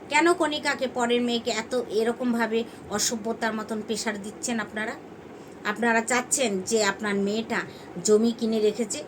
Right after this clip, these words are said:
ভিটি পুজো হয়ে গেছে, সেখানে বাড়ি করার হয়তো পয়সা হচ্ছে না,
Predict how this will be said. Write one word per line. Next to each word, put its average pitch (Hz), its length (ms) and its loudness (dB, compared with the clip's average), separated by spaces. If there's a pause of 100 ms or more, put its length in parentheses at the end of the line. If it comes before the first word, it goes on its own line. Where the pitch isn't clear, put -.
(100)
ভিটি 185 300 -2
পুজো 214 200 -2
হয়ে 202 240 2
গেছে, 208 300 -2 (260)
সেখানে 214 480 -2
বাড়ি 190 260 2
করার 208 320 -2 (360)
হয়তো 202 320 2
পয়সা 185 300 0
হচ্ছে 202 320 -2
না, 320 80 -2